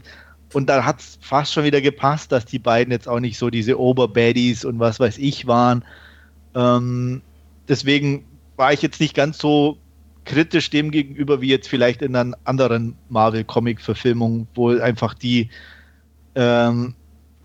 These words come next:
eigentlich größer sein müssten, als die, dass sie dann die Bösewichte sind, um zu wirken und das halt in den seltensten Fällen tun. Also d-,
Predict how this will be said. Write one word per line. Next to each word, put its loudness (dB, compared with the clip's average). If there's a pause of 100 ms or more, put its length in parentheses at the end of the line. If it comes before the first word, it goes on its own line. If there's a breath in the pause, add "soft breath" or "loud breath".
(140)
eigentlich 0
größer 2
sein 2
müssten, -4
als -2
die, 0 (720)
dass 4
sie -6
dann 2
die 0
Bösewichte 0
sind, 0
um -2
zu -2
wirken 0
und -2
das -4
halt 2
in 0
den 2
seltensten -2
Fällen 0
tun. 0 (640 loud breath)
Also 2
d-, -2